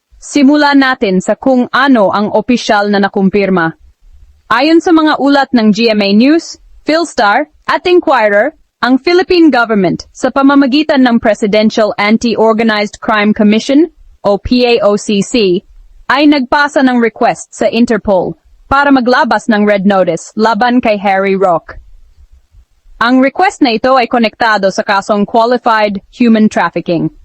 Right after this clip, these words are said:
na may kaugnayan sa operasyon ng Lucky South ninety-nine po Go Hub sa Porac, Pampanga.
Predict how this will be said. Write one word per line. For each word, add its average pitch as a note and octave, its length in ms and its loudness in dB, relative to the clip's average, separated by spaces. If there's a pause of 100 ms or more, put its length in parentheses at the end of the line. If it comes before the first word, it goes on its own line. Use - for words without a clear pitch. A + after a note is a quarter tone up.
(160)
na B3 160 2
may C4+ 160 0
kaugnayan C4+ 560 2
sa C#4 160 -2
operasyon A3+ 560 0
ng G#3 160 0
Lucky A3+ 240 0
South A3+ 400 0
ninety-nine G#3 640 2
po G#3+ 480 0
Go G3+ 240 0
Hub C4+ 320 -2 (160)
sa - 240 -4
Porac, F#4 560 -2 (240)
Pampanga. F#3+ 640 -2